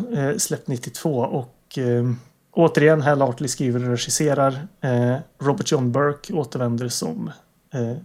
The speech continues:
huvudrollsinnehavare. Martin Donovan återvänder också som en, eh, annan roll, eh, som heter Martin. Men här ser vi ju då Bill Sage som Dennis McCabe.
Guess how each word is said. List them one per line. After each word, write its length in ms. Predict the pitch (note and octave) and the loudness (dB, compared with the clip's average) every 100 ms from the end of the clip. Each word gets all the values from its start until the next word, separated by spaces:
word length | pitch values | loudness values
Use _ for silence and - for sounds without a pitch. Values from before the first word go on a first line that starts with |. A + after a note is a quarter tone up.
| - | -10
huvudrollsinnehavare. 920 | D3 B2+ B2 A2+ B2+ A2+ B2+ C#3 C#3+ C#3+ _ _ - - - - | -4 -2 0 -2 -4 -2 -2 -2 -4 -10 _ _ -20 -20 -20 -2
Martin 300 | D#3+ D3 D3+ | 2 4 4
Donovan 440 | C#3 D3 D3+ D3 D3 | 4 4 4 2 2
återvänder 440 | C3 C3+ B2 B2 | 0 0 0 0
också 280 | B2 - D3 | -2 -4 -2
som 220 | D3+ A#2 | -2 -2
en, 380 | A#2 A2+ G3 C#3+ D#3+ | -4 -6 -10 -10 -10
eh, 60 | D3+ _ _ - | -10 _ _ -4
annan 260 | C#3 B2 | 0 2
roll, 220 | B2 C3 A2 _ _ _ _ | 2 -2 -6 _ _ _ _
eh, 380 | C#3 A#2 A#2 C#3+ - - | -2 0 -2 -6 -14 -6
som 180 | - B2 | 0 0
heter 240 | C#3 C#3 | 2 0
Martin. 460 | B2+ C#3 - - G#3+ | 0 -2 -4 -8 -2
Men 280 | A3+ D3+ D3 - | 4 4 2 0
här 240 | D#3 D#3 | 4 4
ser 180 | D#3 C#3 | 2 0
vi 100 | B2+ | -2
ju 80 | C3+ | -2
då 380 | C3 B2+ B2+ - _ - | -2 0 -2 -6 _ -6
Bill 320 | C#3+ C#3+ C#3 | 0 2 2
Sage 580 | B2+ E3+ D#3+ C3 - - A3 | 2 2 2 -2 -6 -6 -4
som 340 | - C3 C3 | -4 -2 0
Dennis 340 | B2 D#3+ B2 - | 2 2 0 -4
McCabe. 400 | B2+ E2+ F2+ | -8 -8 -8